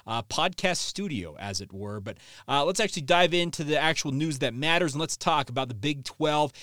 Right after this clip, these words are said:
They have revealed their all Big Twelve preseason team, and just one B Y U Cougar makes the list, and that is sophomore offensive tackle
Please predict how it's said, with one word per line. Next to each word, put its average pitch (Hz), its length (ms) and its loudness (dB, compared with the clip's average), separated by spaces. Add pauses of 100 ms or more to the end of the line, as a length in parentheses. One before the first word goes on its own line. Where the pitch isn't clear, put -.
(160)
They 143 140 2
have 160 260 4
revealed 147 520 4
their 143 180 2
all 175 260 6
Big 160 320 0
Twelve 160 460 2
preseason 156 760 -4
team, 190 380 2 (260)
and 139 140 -2
just 135 160 -4
one 180 340 6
B 208 140 0
Y 196 100 6
U 180 160 0
Cougar 170 300 -2
makes 165 240 -2
the 139 100 -6
list, 147 320 0
and 135 80 -2
that 143 160 0
is 131 100 0
sophomore 156 600 0
offensive 147 580 -2
tackle 196 480 6